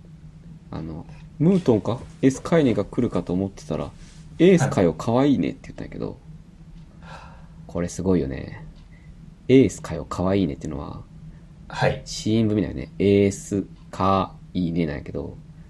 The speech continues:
Speaker 2: うん。
Speaker 1: ひらがなが混ざるんでね、わかりにくいんやけど、これ多分ね、普通の人やったら、
Speaker 2: うわ。
Speaker 1: なんか、「エースかよ、かわいいね。うわー」みたいな、を待つんやろうけど、
Speaker 2: うん。
Speaker 1: 呂布さん、会話の中でし-、忍ばせてくるのがね、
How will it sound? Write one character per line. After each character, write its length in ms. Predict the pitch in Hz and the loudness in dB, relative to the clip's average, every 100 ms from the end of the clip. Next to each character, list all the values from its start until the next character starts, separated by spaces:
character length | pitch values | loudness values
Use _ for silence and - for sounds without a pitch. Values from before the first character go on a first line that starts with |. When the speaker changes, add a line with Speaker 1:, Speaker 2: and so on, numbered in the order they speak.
| - - - | -20 -16 -10
Speaker 2:
う 20 | |
ん。 240 | 95 85 - - - - | -8 -8 -12 -16 -20 -6
Speaker 1:
ひ 100 | 113 | 0
ら 100 | 113 | 2
が 60 | |
な 80 | 107 | 2
が 80 | 87 | 0
混 120 | 82 | -2
ざ 120 | 98 | -2
る 60 | 82 | -2
ん 40 | |
で 100 | 71 67 | -4 -4
ね、 100 | 71 | -4
わ 60 | |
か 100 | - | -2
り 80 | 101 | 0
に 80 | 98 | 0
く 60 | |
い 20 | 65 | -4
ん 20 | |
や 60 | |
け 60 | - | -8
ど、 260 | 58 50 - - - - - - - - - - - - - - - - | -12 -12 -14 -20 -20 -20 -20 -20 -20 -20 -20 -20 -20 -20 -20 -20 -20 -14
こ 80 | - | -12
れ 60 | - | -8
多 100 | 101 | -6
分 160 | - | -4
ね、 140 | - - | -4 -8
普 140 | - | -10
通 240 | - 131 | -6 -2
の 80 | 123 | -2
人 140 | 107 90 | 2 2
や 60 | |
っ 140 | - - | 0 -2
た 100 | 101 | 0
ら、 80 | |
Speaker 2:
う 40 | 117 | 0
わ。 200 | 92 - - | -2 -6 -12
Speaker 1:
な 60 | 82 | -14
ん 40 | |
か、 300 | - - - - - - | -14 -16 -18 -20 -20 6
「エ 120 | 220 | 10
ー 60 | 240 | 10
ス 80 | - | 8
か 80 | |
よ、 80 | 147 | -2
か 220 | - 185 | -2 -4
わ 140 | 196 190 | -2 -2
い 180 | 196 170 | -4 -4
い 20 | |
ね。 380 | 160 139 - - - - | -4 -4 -6 -14 -20 -10
う 80 | 104 | -2
わ 520 | 123 - - - - - | 2 2 0 -4 -8 -12
ー」 20 | |
み 80 | 90 | -12
た 80 | |
い 80 | 82 | -10
な、 240 | 87 80 - - - - - - | -10 -10 -14 -20 -20 -20 -16 -10
を 80 | |
待 200 | 90 87 | -6 -6
つ 120 | - 98 | -2 -2
ん 40 | |
や 80 | 65 | -2
ろ 100 | - | -6
う 40 | |
け 80 | - | -10
ど、 260 | - 71 - - - - - - | -10 -10 -14 -20 -20 -20 -14 -6
Speaker 2:
う 40 | |
ん。 280 | 98 92 87 - - - | -4 -4 -8 -12 -20 -14
Speaker 1:
呂 80 | 95 | -12
布 40 | - | -10
さ 100 | 90 | -10
ん、 20 | |
会 220 | - 113 | -4 0
話 100 | 123 | 2
の 60 | 120 | 2
中 160 | 113 | 0
で 80 | 85 | -2
し-、 180 | - 95 | -4 -8
忍 280 | - - 104 | -6 -2 0
ば 80 | 101 | 0
せ 100 | 98 | 0
て 80 | |
く 80 | 90 | -2
る 60 | 76 | -4
の 80 | - | -8
が 80 | |
ね、 80 | - | -14